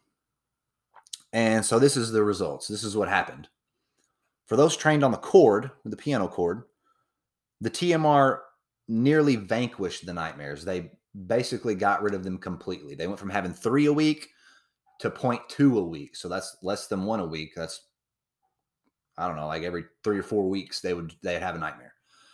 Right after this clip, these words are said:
uh, which is great results, right? Uh, and it says here it even encouraged happier dreams. So they were having better dreams from listening to this piano chord, which is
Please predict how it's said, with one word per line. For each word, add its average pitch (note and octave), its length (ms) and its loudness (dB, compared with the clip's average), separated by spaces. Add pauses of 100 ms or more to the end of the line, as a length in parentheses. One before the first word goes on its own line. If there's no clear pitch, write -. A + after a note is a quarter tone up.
(680)
uh, G2 240 2
which G#2 260 -4
is - 300 -10 (320)
great F#2 160 -4
results, - 400 -8
right? - 140 -8 (1300)
Uh, G2+ 320 2
and G#2 80 -4
it G#2+ 80 -4
says A#2 240 0
here B2 140 4
it A#2 80 0
even A2+ 180 0
encouraged G#2 500 0
happier F#2+ 400 -4
dreams. E2 580 -10 (120)
So E2+ 140 -12
they F2 100 -4
were E2 80 -4
having F2 320 -4
better G#2 240 2
dreams D#2 500 -12 (560)
from F2 120 -8
listening F#2 220 -6
to E2+ 60 -6
this D#2+ 120 -6
piano A2 340 -6
chord, D2 360 -8 (420)
which F2 160 -8
is - 340 -8